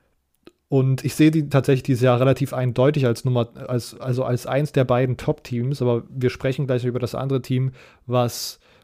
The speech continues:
vielleicht nicht so viel Erfahrung zurückbringt, aber weil sie halt, äh, weil Oklahoma halt in den letzten Jahren so viel besser recruit hat,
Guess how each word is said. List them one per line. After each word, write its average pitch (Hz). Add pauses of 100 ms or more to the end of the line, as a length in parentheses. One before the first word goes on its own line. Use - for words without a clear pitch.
(200)
vielleicht 131
nicht 175
so 160
viel 151
Erfahrung 131
zurückbringt, 123
aber 120
weil 123
sie 139
halt, 123 (240)
äh, 165
weil 117
Oklahoma 120
halt 117
in 127
den 123
letzten 120
Jahren 117
so 120
viel 117 (560)
besser 131
recruit 135
hat, 127